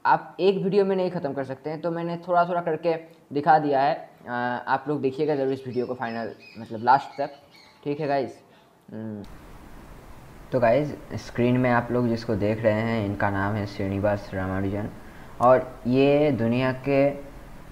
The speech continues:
one of the best mathematicians हैं, ठीक है। मतलब, अगर आप mathematics से प्यार करते हैं तो ज़रूर इनको पहचानिएगा, ठीक है। तो guys, आज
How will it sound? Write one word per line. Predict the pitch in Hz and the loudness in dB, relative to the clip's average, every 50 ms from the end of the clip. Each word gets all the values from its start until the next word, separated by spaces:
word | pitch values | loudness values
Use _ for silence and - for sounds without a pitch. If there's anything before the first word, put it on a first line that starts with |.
| - - - - - 123 | -18 -18 -18 -8 4 8
one | 127 139 147 | 8 8 8
of | 156 151 139 135 151 | 8 4 2 2 2
the | 156 139 110 - | 2 2 4 4
best | 139 147 156 156 - - 135 | 6 6 4 4 0 -4 -4
mathematicians | 131 127 139 131 127 123 - 127 - - 156 156 151 143 135 - | -4 -2 0 0 0 0 -2 -4 -4 0 2 2 2 2 2 -2
हैं, | - - - - - - - - - - - - - - - - - - - | -8 -12 -12 -14 -16 -16 -18 -18 -18 -18 -18 -18 -18 -18 -18 -18 -10 -4 -2
ठीक | 156 143 | 0 2
है। | 139 107 92 | 2 0 0
मतलब, | 104 107 - 120 120 117 117 - - - - - - - - - - - - - - - - - - - - - - - | -2 -2 -2 0 0 0 -2 -6 -12 -18 -18 -18 -18 -18 -18 -20 -20 -20 -20 -20 -20 -20 -20 -20 -20 -20 -20 -10 -4 0
अगर | 123 135 151 147 | 4 8 8 8
आप | - - 131 147 147 - - - | 8 8 6 6 4 2 -2 -2
mathematics | 113 110 - 143 147 151 143 165 170 - | 0 0 2 2 2 2 2 2 0 -2
से | - 160 | -4 -2
प्यार | - - 135 127 135 | 2 6 8 8 8
करते | 143 143 143 131 - - 143 | 8 6 2 -2 -2 -2 0
हैं | 139 135 139 139 | 0 0 0 0
तो | 147 147 | 0 0
ज़रूर | 131 123 131 131 139 151 147 - - - - | 2 4 4 6 6 6 4 2 0 -2 0
इनको | 131 127 120 - 143 | 0 0 2 0 2
पहचानिएगा, | - 107 101 - 101 101 104 104 101 95 - - - - - - - - - - - - - - - - - | 2 2 2 2 0 0 0 0 0 0 -2 -4 -6 -8 -14 -16 -18 -18 -16 -16 -16 -16 -18 -18 -14 -6 -2
ठीक | 139 139 | 0 2
है। | 131 120 | 2 0
तो | 127 - - 143 147 143 | 0 0 2 2 4 8
guys, | 143 135 139 147 156 160 160 151 151 - - - - - - | 8 10 10 8 8 6 4 2 -2 -6 -10 -12 -6 0 4
आज | 110 123 131 139 151 139 - - | 6 8 8 8 8 6 2 -2